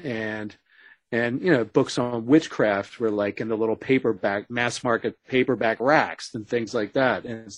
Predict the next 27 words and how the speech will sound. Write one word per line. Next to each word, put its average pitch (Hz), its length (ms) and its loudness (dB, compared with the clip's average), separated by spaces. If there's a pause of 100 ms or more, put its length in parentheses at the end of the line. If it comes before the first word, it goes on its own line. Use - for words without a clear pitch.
in 120 160 -6
the 101 80 -4
seventies. 110 680 -4 (300)
So - 160 4
this 233 160 6
stuff - 320 2
really 135 240 6
blew 117 320 4
up. 110 240 0 (400)
And 123 240 0
that's 185 340 0
why 113 460 2
I 107 160 -6
think, 98 460 -10
um, 101 440 -12 (720)
y-, 143 300 -2
it, 131 220 -12 (160)
tarot 151 380 8
was 117 280 0
part 127 340 2
of 131 60 0
that 139 240 4
revolution, 135 880 2
that 107 240 -4
alternative 113 720 -4
spiritual 113 720 -4
revolution. 110 760 -2